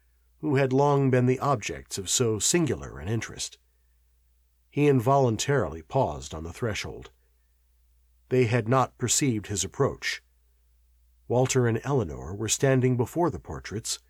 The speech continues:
whence the former had just flung back the rich and voluminous folds of the silken curtain, holding its golden tassel with one hand,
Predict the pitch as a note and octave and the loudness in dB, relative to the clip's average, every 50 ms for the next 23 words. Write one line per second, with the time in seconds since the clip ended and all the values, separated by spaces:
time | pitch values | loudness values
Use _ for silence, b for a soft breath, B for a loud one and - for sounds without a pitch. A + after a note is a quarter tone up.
0 | _ _ _ _ _ _ _ _ - D3 C#3+ D3 - - C3+ - - G3 G#3 G3 | _ _ _ _ _ _ _ _ 0 2 2 2 2 0 0 0 0 2 2 2
1 | E3 D#3+ D3+ C#3 A#2 B2+ C3 A#2+ - C3+ C3+ C3 - - - - - D3 D#3+ E3 | 4 4 2 2 2 2 0 2 2 2 2 2 0 -4 -4 -2 0 2 4 2
2 | D#3 C#3 B2+ C3+ - - - - - G2 F2 E2+ A2 C#3 D3+ - - - B2+ A2+ | 2 2 2 0 0 -2 -6 -12 -10 -8 -4 -2 -2 -2 -2 -2 -2 0 0 0
3 | G#2+ G2+ A2+ A2+ A#2+ C3+ C#3+ D3+ D3+ C#3+ C3+ B2+ - - - - D#3 C#3+ G2 D#2 | 0 -2 -2 0 0 2 2 2 2 2 2 2 0 -2 0 0 0 0 0 -2
4 | - C#2 C2+ - - - - - - - - A#2+ G#2+ - A2 G2+ - - - B2+ | -8 -12 -12 -12 -12 -10 -8 -6 -2 0 0 -2 -2 -4 -6 -6 -4 -2 -2 -2
5 | B2 - - A#2 G#2 - - _ _ _ _ _ _ _ _ _ _ _ _ _ | -2 -4 -8 -12 -14 -18 -20 _ _ _ _ _ _ _ _ _ _ _ _ _
6 | - - C3 C#3+ D3 D3 E3 D#3 C#3+ C3 B2+ - - - - C3+ C3 C3+ C3 C3 | 0 4 4 4 4 4 2 2 2 2 2 0 -2 2 6 6 6 6 6 4
7 | B2+ A#2+ A2 - C3 B2 G#2+ - - A#2 G#2 G2+ G#2+ G2 - - B2 B2+ G#2+ D#2+ | 4 2 2 0 0 0 2 0 0 0 0 -2 -4 -4 -2 0 0 0 0 -2
8 | D#2+ C#2+ - C#2 C#2+ - | -6 -10 -12 -14 -16 -18